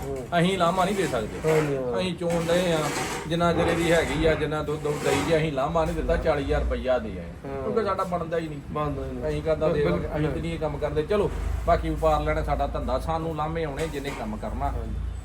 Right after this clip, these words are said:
Speaker 2: ਜਦੋਂ ਕਰਾਂਗੇ ਤੇ ਲਾਮੇ ਲਵਾਂਗੇ।
Speaker 1: ਬਿਲਕੁਲ ਜੀ।
Speaker 2: ਤੇ ਜੇ ਕਰਾਂਗੇ ਤੇ ਲਾਮੇ ਕਿੱਥੋਂ?
Speaker 1: ਨਾ।
Speaker 2: ਹੁਣ ਮੈਂ ਦਸ ਪੰਦਰਾਂ ਦਿਨ ਵਿੱਚ ਛੋਟੀ ਛਾਟੀ ਮਾਰੀ ਤੇ ਮੈਨੂੰ ਕਾਹਦਾ ਲਾਮਾ?
Speaker 1: ਲਾਮਾ।
Speaker 2: ਫੋਨ ਵੀ ਹੁਣ ਵੱਢ ਗਏ।
Speaker 1: ਦੇਖੋ ਜੀ, ਉਹ ਕੰਮ ਕਰਾਂਗੇ ਫਿਰ ਤੁਹਾਨੂੰ ਪਤਾ ਸਭ ਕੁਝ ਹੀ ਹੋਣਾ ਬਾਈ ਜੀ, ਹਨਾ?
Speaker 2: ਬਾਕੀ ਸੰਦੀਪ ਸਿੰਘ ਆਪਣਾ ਐਡਰੈਸ ਪਹਿਲਾਂ ਦੱਸ ਦਈਏ।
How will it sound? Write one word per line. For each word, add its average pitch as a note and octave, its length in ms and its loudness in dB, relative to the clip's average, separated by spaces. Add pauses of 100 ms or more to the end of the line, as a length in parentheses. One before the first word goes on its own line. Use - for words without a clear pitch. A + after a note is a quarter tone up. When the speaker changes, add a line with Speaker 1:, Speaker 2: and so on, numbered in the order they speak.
Speaker 2:
ਜਦੋਂ F3+ 340 0 (120)
ਕਰਾਂਗੇ G3 460 4 (160)
ਤੇ F3+ 80 -2
ਲਾਮੇ E3 320 0
ਲਵਾਂਗੇ। E3+ 460 2
Speaker 1:
ਬਿਲਕੁਲ D#3 340 0
ਜੀ। A2 100 -6
Speaker 2:
ਤੇ G3 100 -4
ਜੇ F#3+ 140 0
ਕਰਾਂਗੇ F3+ 520 0
ਤੇ D#3+ 80 -6
ਲਾਮੇ D3 260 -2
ਕਿੱਥੋਂ? D3 180 0
Speaker 1:
ਨਾ। F3 80 4
Speaker 2:
ਹੁਣ D#3+ 60 0
ਮੈਂ D3 120 4
ਦਸ D3+ 240 6
ਪੰਦਰਾਂ D3+ 260 -2
ਦਿਨ D#3+ 120 -4
ਵਿੱਚ D3+ 220 -6
ਛੋਟੀ C3+ 180 -8
ਛਾਟੀ D3 220 -4
ਮਾਰੀ C#3+ 240 -4
ਤੇ D3 60 -6
ਮੈਨੂੰ C3 220 -8
ਕਾਹਦਾ C3+ 180 -2
ਲਾਮਾ? A#2+ 240 -2
Speaker 1:
ਲਾਮਾ। D3 300 0
Speaker 2:
ਫੋਨ D3+ 220 4
ਵੀ E3+ 140 2
ਹੁਣ D#3 140 2
ਵੱਢ D3+ 160 0
ਗਏ। B2 160 -6
Speaker 1:
ਦੇਖੋ G#3+ 440 0
ਜੀ, A3 120 0
ਉਹ G#3 220 -2
ਕੰਮ F#3 260 2
ਕਰਾਂਗੇ F#3+ 220 0
ਫਿਰ F#3+ 100 0
ਤੁਹਾਨੂੰ F#3 260 0
ਪਤਾ F3 140 2
ਸਭ F3 200 0
ਕੁਝ F#3 120 -2
ਹੀ F3+ 60 2
ਹੋਣਾ C#3 240 0
ਬਾਈ C3+ 120 -4
ਜੀ, B2+ 80 -6
ਹਨਾ? C#3 140 -4
Speaker 2:
ਬਾਕੀ D#3 300 -4
ਸੰਦੀਪ B2+ 240 -6
ਸਿੰਘ C#3+ 100 -2
ਆਪਣਾ C3 180 -4
ਐਡਰੈਸ G#2+ 300 -4
ਪਹਿਲਾਂ B2 280 -8
ਦੱਸ A2+ 200 -6
ਦਈਏ। A#2 220 -8